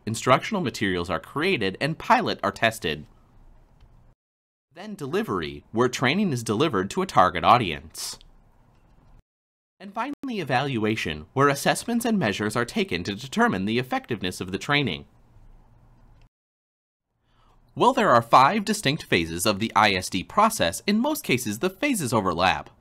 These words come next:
Although the process appears to be linear, it's actually iterative. It is common to recycle back to an earlier phase when information is uncovered at later stages.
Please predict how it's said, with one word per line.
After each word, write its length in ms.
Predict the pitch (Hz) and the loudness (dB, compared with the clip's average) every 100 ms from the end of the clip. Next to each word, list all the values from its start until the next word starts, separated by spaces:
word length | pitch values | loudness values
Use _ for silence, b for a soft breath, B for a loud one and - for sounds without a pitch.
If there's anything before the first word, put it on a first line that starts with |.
| B B B | B B B
Although 260 | 98 101 117 | 0 2 0
the 100 | 180 | 0
process 420 | 214 226 - 127 | 0 0 -2 -6
appears 360 | 127 143 143 | -6 -2 -2
to 80 | - | -2
be 100 | 175 | -6
linear, 420 | 185 294 190 104 104 | -4 -2 -2 -2 -2
it's 220 | 127 - - | -2 -2 -2
actually 460 | 269 - 226 220 | -2 -2 -4 -2
iterative. 640 | - 180 117 78 69 67 - B B B - | 0 2 0 -2 -8 -12 -20 B B B 2
It 100 | 175 | 2
is 100 | - | 0
common 360 | - 175 101 | 0 0 0
to 80 | 90 | -4
recycle 500 | 101 - 87 117 180 | -6 0 -2 0 0
back 240 | 98 87 - | 2 2 0
to 140 | 123 | -4
an 80 | 117 - | -4 -2
earlier 380 | 175 294 247 | 0 0 -4
phase 440 | 156 208 160 95 117 | -4 -2 0 0 -2
when 140 | 120 | -4
information 560 | - 208 277 185 - 110 | -2 -4 -2 -4 -2 -4
is 140 | 98 | -2
uncovered 480 | 196 202 226 196 113 | -4 0 0 2 0
at 160 | 139 107 | 0 0
later 260 | 95 87 | 0 0
stages. 800 | 87 123 127 90 78 71 - - | 0 2 2 0 -4 -6 -12 -14